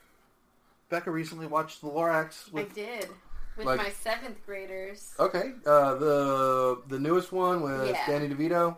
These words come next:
Speaker 2: Yeah, the newest
Speaker 3: And
Speaker 2: one.
Speaker 3: Ed Helms.
Speaker 2: Right?
Speaker 3: Common thread there. Okay.
Speaker 2: Yeah.
Speaker 3: Uh,
Speaker 1: I haven't
Speaker 3: did
Speaker 1: seen
Speaker 3: you,
Speaker 1: it.
Speaker 3: did you like it?
Speaker 2: I do like it.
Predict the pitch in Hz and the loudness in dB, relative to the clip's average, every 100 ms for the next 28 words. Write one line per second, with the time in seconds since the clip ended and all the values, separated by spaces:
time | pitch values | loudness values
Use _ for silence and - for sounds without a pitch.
0 | - 190 151 156 190 196 185 120 127 151 | -8 -10 -8 -8 -8 -8 -8 -6 0 0
1 | 156 240 123 107 - - _ _ _ _ | 4 4 2 -2 -14 -20 _ _ _ _
2 | _ 180 175 269 - 233 - _ - - | _ -8 -8 -10 -16 -20 -20 _ -18 -2
3 | 135 135 135 160 240 - 151 113 98 113 | 0 0 -2 -2 -2 -4 -4 -2 -4 -8
4 | - 139 196 220 262 269 190 190 - 127 | -4 -4 -4 -10 -14 -14 -14 -16 -10 -4
5 | 131 - - 165 202 170 139 143 139 143 | -4 -4 0 2 2 0 -2 -2 -2 -6
6 | - - - 127 131 135 175 180 - - | -8 -14 -10 -8 -2 -2 0 -2 -4 -20
7 | - - _ _ - - - 247 247 254 | -20 -20 _ _ -20 -20 -8 -6 -6 -12
8 | 269 220 359 190 180 | -8 -6 -6 -8 -10